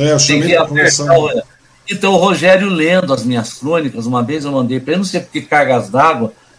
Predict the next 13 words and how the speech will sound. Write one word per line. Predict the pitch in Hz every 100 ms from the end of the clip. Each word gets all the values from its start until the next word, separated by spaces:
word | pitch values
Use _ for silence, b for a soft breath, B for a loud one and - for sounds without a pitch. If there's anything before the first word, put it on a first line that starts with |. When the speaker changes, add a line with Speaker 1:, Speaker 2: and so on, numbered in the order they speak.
| -
Speaker 1:
Uhum. | 120
Speaker 2:
nós | 135 143 -
conversamos | - 135 - - - 139 123
sobre | 131 127 143
isso, | 175 180
eu | 185
mandei, | 180 170 151 180 190 b b b
ele | 156
falou, | 175 190
"Vamos | 185 247 269
fazer | 277 220
um | 233 190
blog | 131 131 165 165 117 110